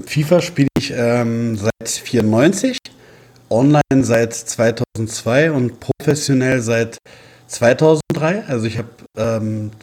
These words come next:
von zweitausenddrei bis zweitausendzehn in der höchsten deutschen, ähm, Profiklasse gespielt. Das nannte sich, ähm, Electronic Pro Series,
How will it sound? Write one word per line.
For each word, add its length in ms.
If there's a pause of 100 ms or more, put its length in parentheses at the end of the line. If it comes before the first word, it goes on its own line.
von 200 (440)
zweitausenddrei 840
bis 300
zweitausendzehn 920 (720)
in 360
der 220
höchsten 640
deutschen, 640 (640)
ähm, 440 (220)
Profiklasse 680
gespielt. 440
Das 160
nannte 320
sich, 360 (120)
ähm, 400 (800)
Electronic 560 (320)
Pro 140
Series, 680